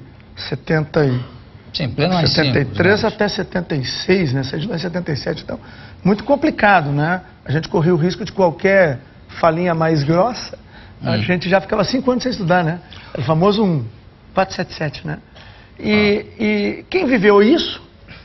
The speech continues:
Speaker 1: né?
Speaker 2: Não pode tá de
Speaker 1: Não,
Speaker 2: acordo.
Speaker 1: tem que tá aqui
Speaker 2: Tá certo.
Speaker 1: pra renovar e procurar novos caminhos pro Brasil. Olha, Jô, os democratas podem até ser, podem ser acusados de muitas coisas, mas a coragem que os, que o Jorge Bornhaus teve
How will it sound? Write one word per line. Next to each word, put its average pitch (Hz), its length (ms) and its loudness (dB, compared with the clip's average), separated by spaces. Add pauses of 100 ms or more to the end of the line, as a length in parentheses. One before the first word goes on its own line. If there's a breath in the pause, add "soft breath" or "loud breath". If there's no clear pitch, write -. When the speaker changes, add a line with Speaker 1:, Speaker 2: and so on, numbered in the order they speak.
Speaker 1:
né? 165 120 -6
Speaker 2:
Não 180 120 -4
pode 143 440 2
tá 131 260 0
de - 100 -2
Speaker 1:
Não, - 100 4
Speaker 2:
acordo. - 180 2
Speaker 1:
tem 240 120 4
que 254 140 0
tá 240 100 4
aqui 233 320 0
Speaker 2:
Tá 269 60 0
certo. - 120 -2
Speaker 1:
pra 208 380 6
renovar 202 640 4
e 254 40 -4
procurar 220 420 -2
novos 214 180 0
caminhos 208 220 -4
pro 208 100 0
Brasil. 160 160 -2
Olha, 196 220 2
Jô, 175 200 0 (420 loud breath)
os 202 100 -2
democratas 220 580 0
podem 196 320 0
até 208 240 0
ser, 180 600 0 (540)
podem - 180 -2
ser 262 100 2
acusados 220 260 0
de 208 60 -2
muitas 254 300 -2
coisas, 156 540 -2 (360 loud breath)
mas 175 420 2 (400 soft breath)
a - 120 0
coragem 240 600 4
que - 200 -2
os, 208 200 0 (460)
que 196 80 -2
o 185 60 2
Jorge 202 200 4
Bornhaus 190 360 2
teve 147 380 0